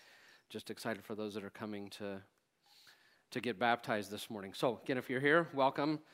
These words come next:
to twelfth Avenue. We're glad to have you. I know there's a number of people who came, um, with, to represent or to be here for some people that are getting baptized. So glad to have all of you here today. Um,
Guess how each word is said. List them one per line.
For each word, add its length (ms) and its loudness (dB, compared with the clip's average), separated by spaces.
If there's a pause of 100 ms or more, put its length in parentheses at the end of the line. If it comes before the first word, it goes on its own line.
(520)
to 220 -4
twelfth 340 -2
Avenue. 320 2
We're 100 0
glad 240 0
to 80 -4
have 180 0
you. 120 -2
I 60 -2
know 120 -2
there's 200 -4
a 20 -4
number 220 -2
of 60 -6
people 280 -8
who 120 -8
came, 520 -2
um, 360 -4 (640)
with, 300 -10 (480)
to 120 -10
represent 440 -2
or 60 -2
to 60 -6
be 120 -6
here 180 -4
for 140 -14
some 180 -10
people 280 -8
that 40 -10
are 40 -8
getting 200 -8
baptized. 440 -8
So 180 -8
glad 280 -4
to 80 -4
have 280 -4 (680)
all 180 6
of 100 0
you 100 -2
here 180 -2
today. 420 -2 (200)
Um, 540 0